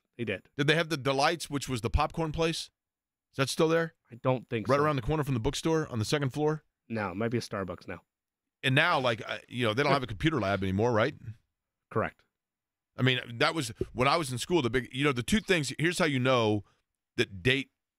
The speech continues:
Speaker 2: times, right, that show that, like, things that were prevalent when I was in college that you guys, that would not be now. One of them was, and this is in hindsight, think about this. This is crazy in hindsight.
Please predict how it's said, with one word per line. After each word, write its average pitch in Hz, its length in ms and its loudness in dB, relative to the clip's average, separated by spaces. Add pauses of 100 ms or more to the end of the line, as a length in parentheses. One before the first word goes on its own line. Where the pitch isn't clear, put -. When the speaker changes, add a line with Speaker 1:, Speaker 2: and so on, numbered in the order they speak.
(120)
Speaker 2:
times, 82 640 -2
right, 107 240 0
that 104 160 -4
show 131 240 4
that, 107 180 -4
like, 104 200 -2 (200)
things 139 220 0
that 113 140 -2
were 117 160 -2 (600)
prevalent 135 360 2
when 113 100 0
I 120 80 4
was 107 120 -4
in 98 80 -2
college 101 460 0 (320)
that 113 160 -2
you 123 140 0
guys, 107 320 0 (480)
that 107 120 -6
would 107 120 -2
not 127 180 0
be 92 100 -6
now. 64 260 -10 (260)
One 156 220 4
of 156 120 -2
them 123 140 -2
was, 113 200 2
and 139 140 -4
this 196 160 0
is 143 100 -6
in 143 180 -2
hindsight, 175 580 0
think 233 140 0
about 214 260 4
this. 143 220 2
This 190 200 0
is 190 100 -2
crazy 196 760 2
in 160 60 0
hindsight. 143 500 0